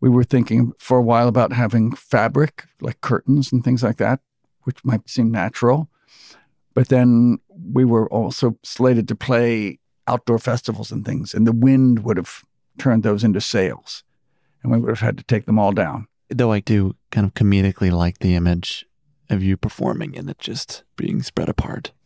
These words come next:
Speaker 1: <laughs> Oh, you mean that there's nothing?
Speaker 2: Yeah, and then you, then you have bandmates trying to hold it down together and the
Speaker 1: Yeah.
Speaker 2: fabric's all over the place.
Speaker 1: <laughs>
Speaker 2: It, it could be an experimental art piece.
Speaker 1: Yes, it could be. It could be, but, um,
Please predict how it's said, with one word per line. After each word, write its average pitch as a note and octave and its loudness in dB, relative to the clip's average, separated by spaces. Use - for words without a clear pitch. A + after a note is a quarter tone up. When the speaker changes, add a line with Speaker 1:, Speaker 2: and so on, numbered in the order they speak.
Speaker 1:
<laughs> F#3+ -8
Oh, D#3 4
you B2+ 4
mean C3+ 4
that A#2+ 0
there's A2+ -4
nothing? A#2+ 0
Speaker 2:
Yeah, B2 2
and A2 2
then A#2 2
you, A#2 2
then A#2 2
you A2 4
have G2 0
bandmates G2+ 2
trying G2 0
to F#2+ -2
hold G2+ 0
it - -4
down F#2 0
together G2 -2
and F#2 0
the A#2 4
Speaker 1:
Yeah. G#2 2
Speaker 2:
fabric's G#2+ -2
all G2+ 2
over G2 0
the - -6
place. G2 0
Speaker 1:
<laughs> C#3 0
Speaker 2:
It, D3+ -2
it D#3+ 0
could - 0
be D#4 4
an F3 2
experimental D3 2
art C3 0
piece. - -6
Speaker 1:
Yes, C#3 2
it C3 0
could E3 0
be. B2+ 2
It A#2 -2
could B2+ 0
be, G#2+ 0
but, A#2 0
um, A2 2